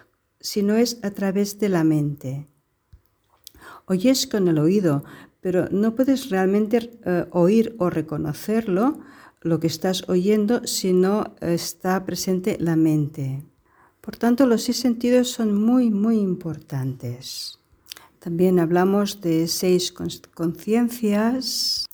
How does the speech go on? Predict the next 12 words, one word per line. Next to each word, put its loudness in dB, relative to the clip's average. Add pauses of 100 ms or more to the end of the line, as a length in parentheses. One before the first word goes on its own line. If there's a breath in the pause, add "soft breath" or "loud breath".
(680 soft breath)
ocho 0
conciencias, 0 (1500 soft breath)
pero -2
no 4
estamos 2
hablando 0
de 0
esto -6
ahora. -2 (720)
Esto -2
está 2
en, 2